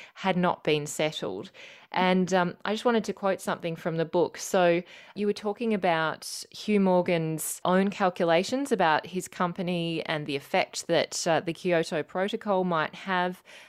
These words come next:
to his, uh, company's bottom line,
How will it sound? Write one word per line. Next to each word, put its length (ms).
to 260
his, 440
uh, 160
company's 440
bottom 340
line, 440